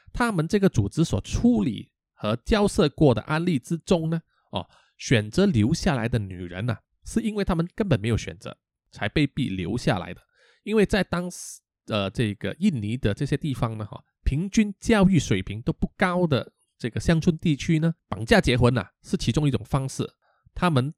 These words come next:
当时那些人都认为说，妇女呢是没有这个谈判权利的啊，他们只能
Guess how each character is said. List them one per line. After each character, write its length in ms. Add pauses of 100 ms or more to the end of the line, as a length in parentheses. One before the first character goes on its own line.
当 200
时 180
那 120
些 160
人 160
都 120
认 180
为 80
说， 160
妇 400
女 220
呢 160
是 160
没 260
有 160
这 160
个 120
谈 280
判 220
权 240
利 160
的 100
啊， 200
他 140
们 140
只 180
能 200